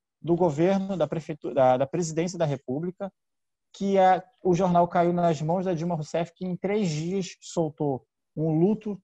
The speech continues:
nacional de três dias pela morte do menino, por causa da foto que ela viu, que era a minha foto, soltou um luto de três dias no Brasil, e mandou uma nota, expressou uma nota de,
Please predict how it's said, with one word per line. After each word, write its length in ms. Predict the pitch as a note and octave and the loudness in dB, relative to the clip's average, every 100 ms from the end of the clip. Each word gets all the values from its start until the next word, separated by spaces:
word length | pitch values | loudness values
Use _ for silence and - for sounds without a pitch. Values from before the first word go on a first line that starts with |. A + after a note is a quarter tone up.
| _ - | _ -4
nacional 520 | C#3 C#3+ D3+ C#3 B2 | -2 0 -2 -2 -2
de 120 | A#2+ | -4
três 240 | C3+ C#3+ C3 | -6 -4 -4
dias 180 | D#3+ D#3 | -6 -4
pela 200 | D3+ C3 | -2 0
morte 260 | B2+ A#2+ | -2 -4
do 80 | - | -6
menino, 260 | C3 C3+ E3 | -6 -4 -6
por 140 | D3 | -6
causa 240 | - D3 C#3+ | 0 0 0
da 120 | D3 | -2
foto 300 | - F#3+ - | 0 -2 0
que 80 | F3 | 0
ela 120 | D#3+ | 0
viu, 260 | B2+ D#3+ G3 _ _ _ _ | -2 -8 -10 _ _ _ _
que 60 | D3+ | -2
era 180 | D3+ D3+ | 0 -2
a 40 | |
minha 180 | D3+ E3 | -4 -6
foto, 360 | - D3 F3 _ - _ _ _ _ - | 0 0 0 _ -20 _ _ _ _ -4
soltou 320 | G3+ F#3+ F#3+ | -2 2 2
um 80 | F3+ | 2
luto 180 | E3+ | 0
de 120 | E3 D3+ | -2 -2
três 280 | E3+ E3 | 0 -2
dias 420 | C3+ D#3+ F#3+ F#3 - | -2 -4 -2 -4 -4
no 100 | C3+ | -4
Brasil, 540 | C#3 C3+ B2+ F#3+ G#3+ - _ _ _ _ _ - | 0 0 0 -4 -4 -8 _ _ _ _ _ 0
e 80 | |
mandou 380 | G#3 G#3 G3+ G3 | 4 4 6 4
uma 180 | G#3+ G#3 | 4 4
nota, 640 | F3+ E3+ G3 G#3 A#3 A3+ E3 | 6 6 4 4 2 2 0
expressou 380 | - E3+ - | -2 -4 -2
uma 160 | G#3 F#3+ | -2 2
nota 520 | E3 F3+ G3 G#3 G3+ | 4 4 2 0 0
de, 680 | D#3 D3+ E3 E3+ E3 D#3 C#3 | -2 -6 -4 -2 0 -2 -4